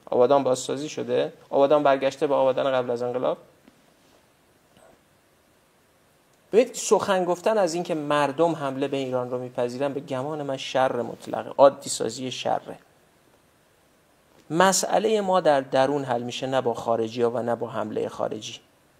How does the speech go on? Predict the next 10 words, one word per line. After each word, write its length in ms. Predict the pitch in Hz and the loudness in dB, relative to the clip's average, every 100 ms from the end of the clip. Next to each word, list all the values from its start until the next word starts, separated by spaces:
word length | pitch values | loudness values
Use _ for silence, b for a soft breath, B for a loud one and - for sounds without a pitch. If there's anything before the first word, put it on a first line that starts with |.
| _ _ _ _ _ _ _ _ _ _ _ _ _ _ _ _ _ _ _ _ _ _ _ _ _ _ - | _ _ _ _ _ _ _ _ _ _ _ _ _ _ _ _ _ _ _ _ _ _ _ _ _ _ -8
من 320 | 127 170 214 | 4 6 8
باور 360 | 190 170 170 165 | 8 8 6 4
نمی‌کنم 480 | 156 135 127 120 | -2 -4 -6 -8
که 120 | 120 127 | -8 -10
هیچ 380 | 135 226 - | -6 -6 -6
کشور 400 | - 156 - 147 | -6 -6 0 0
خارجی 540 | 147 143 131 127 127 147 | 2 0 0 -2 -8 -10
خیرخواه 540 | - 120 113 135 131 | -6 -6 -4 -4 -4
درون 340 | 123 107 110 110 | -2 -6 -6 -8
ایرانه. 340 | 107 107 101 | -8 -8 -10